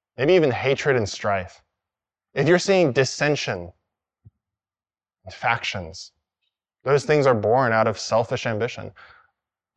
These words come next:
Pretty much everything on this list of the fruit of the flesh has to do with us putting ourselves first.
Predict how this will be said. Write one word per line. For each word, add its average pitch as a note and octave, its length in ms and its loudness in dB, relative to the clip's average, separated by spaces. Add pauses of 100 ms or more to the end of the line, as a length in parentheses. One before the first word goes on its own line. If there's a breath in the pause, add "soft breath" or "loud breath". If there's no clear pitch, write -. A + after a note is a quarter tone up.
(140)
Pretty E3+ 200 6
much G3+ 180 4
everything E3 420 4
on C#3 160 2
this C3 220 0
list A2+ 500 2 (400 soft breath)
of B2 240 2
the A#2 80 0
fruit C#3+ 200 4
of C#3 40 6
the C3+ 80 4
flesh A2 640 0 (480)
has B2+ 300 -2
to D3+ 80 -2
do C3+ 180 2
with A2+ 220 0
us B2 240 0
putting A#2+ 280 -2
ourselves G2 540 -4
first. - 400 -14